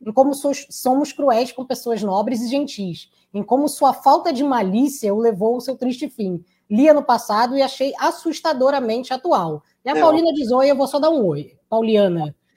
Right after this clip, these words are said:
Speaker 1: E aí, eu, o que eu, o que eu acho legal que você tá levantando é que a ingenuidade dele tá dentro da própria estrutura, né? Ele tá criando utopias,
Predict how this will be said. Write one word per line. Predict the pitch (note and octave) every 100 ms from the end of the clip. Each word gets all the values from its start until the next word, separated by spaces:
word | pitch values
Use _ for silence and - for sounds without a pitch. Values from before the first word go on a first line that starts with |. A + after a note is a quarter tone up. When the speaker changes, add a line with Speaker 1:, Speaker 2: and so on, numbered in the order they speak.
| _ _ -
Speaker 1:
E | F4+
aí, | E4 F#4+ F4+ A#3
eu, | D4
o | C#4 C#4+
que |
eu, | F4 D#4+
o | A#3+
que | A3+
eu |
acho | D4 F4 F4+
legal | B3+ F#3 C4 A3
que | E3+
você | F#3+ F#3
tá | F3
levantando | D#3 C#3 C#3 A#3 A3+ D3 C#3 _ _ _ -
é | D#4 F4 A#3+
que | -
a | F4
ingenuidade | D#4 D4+ F#4+ D#4 B3 C#4 C4+
dele | A#3+ D#4
tá | D#4+ E4+ F#4+
dentro | F4 F4+ G#4+ E4+
da | D#4
própria | D#4 D#4+ F4
estrutura, | - F4 - D#4+ F#4+ C4
né? | A3 A3+ A#3
Ele | A#3
tá | A#3 C4
criando | - C#4 C#4 E4 E4
utopias, | - A3+ - C4+ E4 G#3